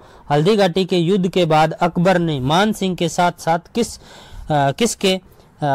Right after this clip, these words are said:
मतलब मुगल दरबार में उपस्थिति पर रोक लगा दी। यानी हल्दी घाटी के युद्ध के बाद दोस्तों मान सिंह के दरबार में आने पर रोक लगा दी अकबर ने। इसके साथ साथ दूसरा व्यक्ति कौन था जिसकी मुगल दरबार में आने पर रोक लगा दी? तो वो था आसफ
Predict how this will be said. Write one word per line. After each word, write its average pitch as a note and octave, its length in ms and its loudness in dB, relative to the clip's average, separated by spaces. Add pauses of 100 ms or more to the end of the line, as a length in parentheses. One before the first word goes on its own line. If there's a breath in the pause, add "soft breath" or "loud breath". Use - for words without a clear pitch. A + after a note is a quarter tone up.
(120)
मतलब D#3 280 -2
मुगल F3 280 2
दरबार D#3+ 360 2
में D#3+ 100 -2
उपस्थिति D3+ 440 -4
पर D#3+ 120 -4
रोक D3 220 0
लगा A2 240 -2
दी। G#2 160 -8 (500 loud breath)
यानी F3 340 -2 (180)
हल्दी D3+ 200 0
घाटी F3+ 260 -2
के F3 100 -2
युद्ध F3 220 0
के E3+ 140 -4
बाद D#3+ 200 -2
दोस्तों D#3+ 320 -4 (360 loud breath)
मान D#3 220 -2
सिंह F3+ 300 -4 (1300)
के E3 100 -2 (320)
दरबार D#3+ 440 2
में F3 140 0
आने E3 180 -2
पर D#3+ 120 -4
रोक D#3+ 200 0
लगा F3 220 2
दी E3+ 100 -2
अकबर F3 240 -2
ने। E3 140 -4 (300 loud breath)
इसके G3+ 200 -2
साथ G#3+ 180 0
साथ G3+ 180 -4
दूसरा G3 320 -2
व्यक्ति F3+ 280 -2
कौन F3+ 240 -2
था F3+ 140 0
जिसकी F3 440 -4 (200)
मुगल E3+ 260 0
दरबार D#3 280 0
में D3 80 -2
आने C#3+ 140 -2
पर C#3 100 -4
रोक C#3+ 220 -4
लगा C3+ 200 -2
दी? F3 180 -4 (340 loud breath)
तो B2+ 80 -6
वो D#3 120 0
था D#3 100 -4
आसफ E3 360 -4